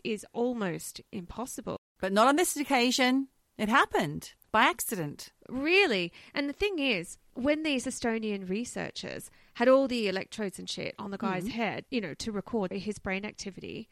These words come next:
Speaker 1: because what they were doing was a study that was trying to come up with ways to detect upcoming epilepsy seizures.
Speaker 2: Yeah.
Speaker 1: And using that information to, you know, help people. Well, dude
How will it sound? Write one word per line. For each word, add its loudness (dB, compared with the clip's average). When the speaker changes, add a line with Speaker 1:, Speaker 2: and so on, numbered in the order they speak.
Speaker 1:
because -2
what 2
they 2
were 2
doing 2
was -2
a -4
study -2
that -4
was -6
trying -2
to -4
come -6
up -8
with -6
ways -4
to -10
detect -6
upcoming 0
epilepsy -2
seizures. 0
Speaker 2:
Yeah. -2
Speaker 1:
And 2
using 0
that 4
information -2
to, -4
you -2
know, -2
help -2
people. -8
Well, 4
dude 2